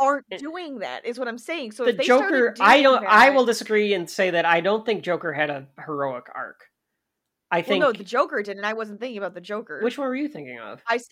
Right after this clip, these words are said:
Speaker 1: I wasn't think-, I said I wasn't talking about superhero villains.
Speaker 2: Oh, okay. What, I can't think of a movie where it's, like, from the villain's perspective, but it's a
Speaker 1: Okay.
Speaker 2: her-, like, they get a heroic
Speaker 1: Uh,
Speaker 2: arc.
Speaker 1: Maleficent. Uh,
Speaker 2: Oh,
Speaker 1: the Cruella de Vil.
Speaker 2: Cruella?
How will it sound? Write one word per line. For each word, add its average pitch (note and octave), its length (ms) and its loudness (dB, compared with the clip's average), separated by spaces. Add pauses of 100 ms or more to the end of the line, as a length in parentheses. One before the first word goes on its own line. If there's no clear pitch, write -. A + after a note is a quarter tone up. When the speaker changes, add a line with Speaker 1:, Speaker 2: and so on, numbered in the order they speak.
Speaker 1:
I A#3 80 -2
wasn't B3+ 420 -6
think-, C4 180 -12
I G#3 80 -4
said A#3+ 360 -4
I G3 100 -6
wasn't G#3+ 360 -6
talking A3+ 400 -12
about F3+ 480 -8
superhero A#3+ 840 -8
villains. G3+ 600 -12
Speaker 2:
Oh, D#3 600 6
okay. - 160 -14 (460)
What, A3+ 200 -6 (100)
I F#3+ 140 0
can't G#3 260 -6
think G#3 160 -10
of F#3+ 100 -8
a F3+ 80 -8
movie F3 280 -8
where E3 140 -4
it's, D#3 180 -10
like, D3+ 180 -6
from D#3+ 320 -8
the D3+ 100 -6
villain's C#3 440 -8
perspective, C#3+ 600 -14
but C#3+ 140 -8
it's C3+ 160 -14
a C3+ 120 -8 (120)
Speaker 1:
Okay. F#3+ 320 -10
Speaker 2:
her-, C#3+ 180 -14
like, D3+ 280 -8
they D#3 80 -10
get C#3 120 -8
a C3+ 60 -10
heroic F#3 420 -8
Speaker 1:
Uh, - 40 -18
Speaker 2:
arc. A#2 280 -16 (120)
Speaker 1:
Maleficent. G#3+ 880 -8 (760)
Uh, G3+ 40 -8 (500)
Speaker 2:
Oh, D3+ 380 -4
Speaker 1:
the G3+ 60 -12
Cruella G#3+ 240 -4
de G#3 40 -10
Vil. G3+ 120 0
Speaker 2:
Cruella? G3+ 520 0